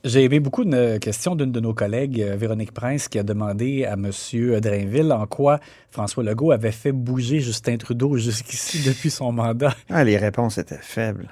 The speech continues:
Speaker 1: Ben là, tu sais, on est revenu avec les, les ententes administratives, les, les garderies. Les,
Speaker 2: Ben oui.
Speaker 1: les, je,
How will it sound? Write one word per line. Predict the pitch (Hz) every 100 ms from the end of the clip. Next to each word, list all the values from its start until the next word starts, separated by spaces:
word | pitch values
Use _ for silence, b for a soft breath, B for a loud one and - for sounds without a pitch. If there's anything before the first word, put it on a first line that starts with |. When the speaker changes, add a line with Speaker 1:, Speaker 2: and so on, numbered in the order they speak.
| -
Speaker 1:
Ben | 117 117
là, | 127 104
tu | -
sais, |
on | 113 113
est | 110
revenu | 110 110 135
avec | 117 110
les, | 107 95
les | 101 104
ententes | 107 127 127
administratives, | 117 107 104 - 95 87 120 123
les, | 107 98
les | 98
garderies. | 98 90 95 92
Les, | 131 101 92
Speaker 2:
Ben | 95 92
oui. | 95 107 98
Speaker 1:
les, | 104 107 101 101
je, | 98